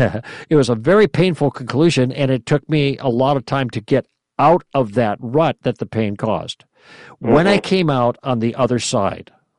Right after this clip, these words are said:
Speaker 1: okay, when I came out on the other side, regarding this issue that I was just referring to,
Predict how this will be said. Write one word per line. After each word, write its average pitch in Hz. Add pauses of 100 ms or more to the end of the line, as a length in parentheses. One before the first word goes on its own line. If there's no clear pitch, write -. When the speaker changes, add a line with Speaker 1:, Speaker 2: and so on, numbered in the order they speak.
Speaker 1:
okay, 92 (640)
when 120
I 160
came 160
out 127
on 135
the 127
other 117
side, 76 (140)
regarding 123
this 139
issue 139
that 127
I 120
was 120
just - (180)
referring 127
to, 139